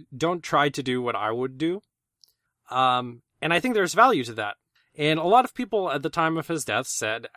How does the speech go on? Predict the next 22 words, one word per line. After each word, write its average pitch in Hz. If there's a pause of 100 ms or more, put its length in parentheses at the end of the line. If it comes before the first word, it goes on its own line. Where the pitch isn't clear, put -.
(180)
"Apple 175
has 151
the 147
culture 123
within 123
it - (140)
to -
continue 147
to 143
produce 113
great 101
products." - (600)
And 143 (420)
I 147
think 285
we 269
disagreed 139
about 127
what 127
we 127
meant 127
by 110